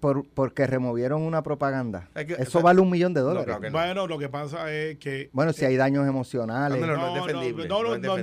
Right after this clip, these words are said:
Speaker 2: defendible.
Speaker 3: bueno, en
Speaker 1: Si
Speaker 3: cuantía
Speaker 1: hay
Speaker 3: monetaria,
Speaker 1: algún
Speaker 3: no,
Speaker 2: ¿Tú
Speaker 3: porque,
Speaker 2: te
Speaker 3: pues,
Speaker 2: imaginas que, que yo venga y demande a Bayamón, a Guaynabo, un pueblo tuyo, de tu distrito, pa, pa quitar chavos que deberían ir destinados a obra,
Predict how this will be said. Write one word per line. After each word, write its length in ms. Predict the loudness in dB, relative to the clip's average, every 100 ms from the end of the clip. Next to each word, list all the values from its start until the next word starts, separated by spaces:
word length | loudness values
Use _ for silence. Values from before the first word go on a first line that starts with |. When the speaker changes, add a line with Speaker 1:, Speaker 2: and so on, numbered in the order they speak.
| -2
Speaker 2:
defendible. 260 | -4 -6
Speaker 3:
bueno, 220 | -2 -2 -4
en 140 | -8
Speaker 1:
Si 60 | -6
Speaker 3:
cuantía 400 | -6 0 4 6
Speaker 1:
hay 180 | 6 6
Speaker 3:
monetaria, 440 | 4 4 4 2
Speaker 1:
algún 140 | 2
Speaker 3:
no, 180 | 0 -2
Speaker 2:
¿Tú 60 | -4
Speaker 3:
porque, 180 | -2 0
Speaker 2:
te 60 |
Speaker 3:
pues, 100 | 2
Speaker 2:
imaginas 240 | 2 2 0
que, 260 | -2 -6
que 160 | -6 -6
yo 160 | -4 -4
venga 440 | -4 -6 -6 -6
y 60 | -6
demande 400 | -6 -8 -8 -8
a 220 | -8 -10
Bayamón, 500 | -10 -8 -8 -8 -8
a 40 | -8
Guaynabo, 280 | -10 -10 -10
un 60 |
pueblo 280 | -8 -8 -8
tuyo, 480 | -12 -18 -14 -8 -8
de 60 |
tu 100 | -8
distrito, 480 | -12 -14 -14 -10 -12 -14 _ _ _
pa, 180 | -12 -12 -12 _
pa 180 | -12 -12
quitar 280 | -12 -10 -8
chavos 220 | -8 -8
que 60 | -8
deberían 280 | -10 -8 -10
ir 80 |
destinados 400 | -10 -10 -10 -10 -10
a 180 | -8 -4
obra, 500 | -2 -2 -2 -8